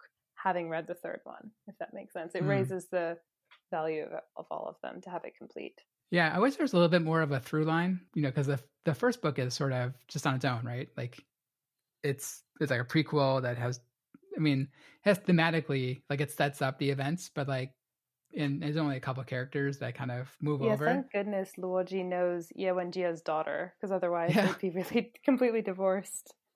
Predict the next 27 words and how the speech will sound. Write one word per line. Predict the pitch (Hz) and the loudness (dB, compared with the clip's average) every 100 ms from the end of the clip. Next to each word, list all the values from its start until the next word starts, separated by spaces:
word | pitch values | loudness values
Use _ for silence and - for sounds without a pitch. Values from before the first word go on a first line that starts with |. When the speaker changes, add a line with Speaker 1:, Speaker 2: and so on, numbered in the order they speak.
| - | -2
Speaker 2:
Right, | 156 175 180 - | 2 4 2 0
right. | 151 170 220 160 - 190 | 2 2 0 -4 2 2
<laughs> | 208 - - - - | 4 0 -2 -8 -6
I, | - - - 175 170 | -4 -4 0 4 4
I | |
kinda | 170 233 | 4 4
wish | 190 180 | 4 2
the, | - 151 147 143 135 123 _ - | 2 2 4 2 0 -4 _ -4
uh, | 175 190 | -2 4
maybe | 180 185 175 | 6 8 6
if | 151 - | 4 0
they're, | - 151 143 139 143 - 170 | 2 4 4 2 -4 -6 -2
when | 151 156 | 2 4
they | 147 | 4
do | 143 | 4
the | 131 | 2
T | 143 | 2
V | 139 143 | 2 0
show, | 147 127 | 0 0
like, | 127 - | -2 -2
there'd | 131 | -2
be | 127 | 0
a | |
bit | 135 156 | 2 2
more | 147 127 | 2 -2
through | 123 143 | 0 0
lines, | 135 135 151 - | 0 0 -2 -6